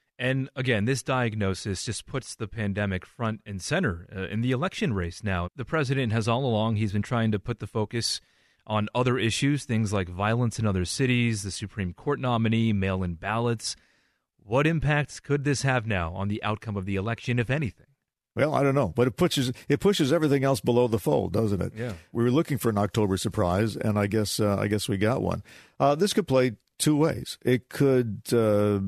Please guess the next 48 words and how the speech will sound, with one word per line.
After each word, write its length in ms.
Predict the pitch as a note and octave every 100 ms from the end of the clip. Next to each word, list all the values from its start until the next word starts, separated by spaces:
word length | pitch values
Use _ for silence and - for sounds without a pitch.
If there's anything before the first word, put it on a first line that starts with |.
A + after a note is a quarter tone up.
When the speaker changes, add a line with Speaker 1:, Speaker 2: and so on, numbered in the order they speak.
| - -
Speaker 2:
mean 380 | A2 A2+ A2+ A2+
a, 260 | G#2 F#2 F#2 F2+ - -
a, 420 | - F#2+ F2+ -
uh, 180 | - - A#2 _ _ _ -
reality 500 | A2 A2 B2 B2 A2+
moment 440 | G#2+ A2 G2+ A2+ -
for 120 | G2+
people 340 | A2 G2+ G#2
who 120 | F#2+
thought 300 | G2 G#2+ G#2
that 160 | - F#2+
mask 280 | G2 G2+ -
wearing 220 | G2+ F#2+
was 100 | F#2
just 420 | - F2 - -
silly, 400 | - A#2 G2+ D3 - - _ -
or, 440 | E3+ C3 D#3+ D#3+ _ _ _
uh, 260 | A2 G2 G2
assuming 500 | G#2 - C#3+ A#2+ A2+
that 280 | G#2 G#2 -
he 300 | A2+ G#2+ G#2
does 260 | G2 G#2 F2
well 220 | G#2 A#2+
and 100 | A2
has 200 | G#2+ G2
no 140 | G#2
symptoms, 420 | G#2 B2 A2 D#3 C3
could 120 | A2
have 140 | B2+
the 80 | G#2+
opposite 300 | C3+ E3 A2
effect, 300 | F#2 E2+ E2
saying, 240 | - G#2+
"Well, 100 | G#2+
see, 200 | A#2+ D3+
no 180 | C3 A#2
big 220 | G#2+ G2+
deal. 280 | F#2+ C3+ A#2+
Maybe 160 | G#2+ G#2+
we 120 | A2+
should 120 | G2+
just 160 | A2+ F#2
go 160 | A2
for, 580 | G#2 G2+ G#2 G2+ F#2+ F#2+ -
for, 460 | - F#2+ F#2+ F#2
uh, 340 | F#2 F2+ - E2
herd 260 | A2+ A#2
immunity." 540 | G#2 A2 D3 F#2+ E2+